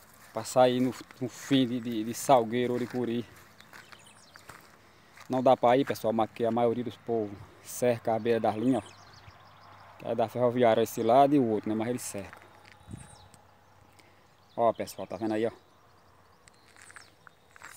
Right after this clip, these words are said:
Pra voltar, tinha que ter muitos milhões envolvidos, né? A pessoa. Muito, tinha muito emprego, né?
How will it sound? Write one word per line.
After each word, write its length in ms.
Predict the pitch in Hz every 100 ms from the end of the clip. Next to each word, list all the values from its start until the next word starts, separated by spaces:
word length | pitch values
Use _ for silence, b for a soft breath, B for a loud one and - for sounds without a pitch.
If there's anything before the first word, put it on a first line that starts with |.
| - -
Pra 160 | 135
voltar, 420 | 143 135 131 139
tinha 220 | - 143 131
que 60 |
ter 100 | 143
muitos 200 | 139 127
milhões 380 | 131 131 123 120
envolvidos, 480 | 123 123 113 120 113
né? 100 | 120 - - - _ - - - - -
A 40 |
pessoa. 440 | - 107 - 113 104 - - - _ _ - - - - _ _ _ - - - -
Muito, 300 | 123 - 107
tinha 200 | 127 131
muito 180 | 131 139
emprego, 400 | 104 120 117 113
né? 240 | 120